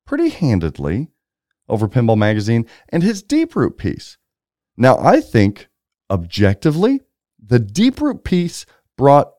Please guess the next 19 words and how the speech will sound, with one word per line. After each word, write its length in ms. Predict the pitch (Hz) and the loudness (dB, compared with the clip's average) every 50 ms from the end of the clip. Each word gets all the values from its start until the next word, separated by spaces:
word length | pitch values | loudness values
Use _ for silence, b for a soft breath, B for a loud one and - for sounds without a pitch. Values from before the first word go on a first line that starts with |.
| _ _ - | _ _ -20
way 480 | 104 101 104 120 160 202 254 294 302 | -20 -14 -4 0 2 2 4 4 4
more 420 | 302 277 190 113 90 76 55 - - - | 4 4 4 4 2 0 -2 -6 -10 -8
than, 260 | - 110 104 101 98 | -4 -2 0 2 2
uh, 240 | 95 90 90 90 90 | 2 2 2 0 0
the 120 | 87 98 | 0 -2
Guns 280 | 90 85 107 101 95 82 | 0 2 2 2 2 0
N' 60 | 85 85 | -2 -2
Roses 360 | 82 82 82 73 71 69 - | -2 -2 -4 -4 -8 -12 -16
piece, 400 | - - - 90 82 - - B B B B B | -14 -12 -10 -10 -10 -10 -14 B B B B B
which 180 | - 135 131 - | -2 -2 0 2
makes 300 | 151 160 220 233 - - | 2 2 2 0 -2 -2
me 80 | 302 285 | -2 -2
think, 380 | - - - 147 139 151 - - _ _ _ _ _ _ _ _ _ | -2 0 0 0 0 0 -2 -8 _ _ _ _ _ _ _ _ _
did 180 | 117 117 120 - | -4 -2 0 0
we 120 | 302 294 | 0 0
have 200 | 294 330 330 320 | 2 0 0 0
a 60 | 311 | 2
lot 240 | 233 196 208 202 185 | 2 2 2 4 4
of, 280 | 165 156 139 - - | 4 2 0 -2 -10